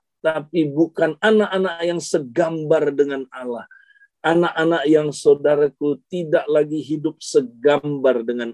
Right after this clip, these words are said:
Allah, ya, dan kehilangan kuasa atas bumi ini, saudara. Nah, kenapa, saudara? Karena kuasanya sudah diambil dari tangan manusia, saudara.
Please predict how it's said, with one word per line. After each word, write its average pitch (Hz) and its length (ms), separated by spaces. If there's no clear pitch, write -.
Allah, 117 400
ya, 113 240
dan 180 300
kehilangan 208 1200
kuasa 165 760
atas 139 480
bumi 123 560
ini, 104 160
saudara. 92 560
Nah, 95 240
kenapa, 127 560
saudara? 98 560
Karena 131 400
kuasanya 127 720
sudah 117 320
diambil 113 800
dari 110 280
tangan 107 360
manusia, 101 800
saudara. 87 480